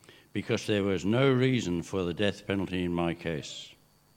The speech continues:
But because the Jews objected, I was compelled to appeal to Caesar,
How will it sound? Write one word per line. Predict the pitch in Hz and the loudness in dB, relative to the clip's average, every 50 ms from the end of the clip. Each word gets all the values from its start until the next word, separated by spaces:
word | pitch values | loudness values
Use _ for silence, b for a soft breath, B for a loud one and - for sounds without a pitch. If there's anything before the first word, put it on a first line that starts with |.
| b b b b b b b b b b b b b b b b b b b b b b b b b _ _ _ _ _ _ _ _ _ | b b b b b b b b b b b b b b b b b b b b b b b b b _ _ _ _ _ _ _ _ _
But | - 107 90 - | -2 -2 0 0
because | 104 - - 151 147 - | 0 2 2 2 2 2
the | - 131 | 0 -4
Jews | 117 113 135 139 147 135 110 | -2 2 4 4 4 4 4
objected, | 127 120 104 92 120 127 135 131 - 107 113 110 | 4 2 2 2 0 0 0 0 -2 -2 0 2
I | 107 110 113 | 2 4 4
was | 113 101 - | 2 2 0
compelled | - - 107 107 92 - 123 135 135 135 127 120 - | -2 -2 -2 -2 0 0 0 0 0 0 -2 -2 0
to | 113 110 | 0 0
appeal | 98 - - 120 127 131 131 123 110 101 | 0 0 0 2 2 2 2 2 0 -2
to | - 117 | -2 -4
Caesar, | - - 110 113 113 110 90 82 80 65 | -4 -2 -2 -2 0 -2 -2 -2 -6 -6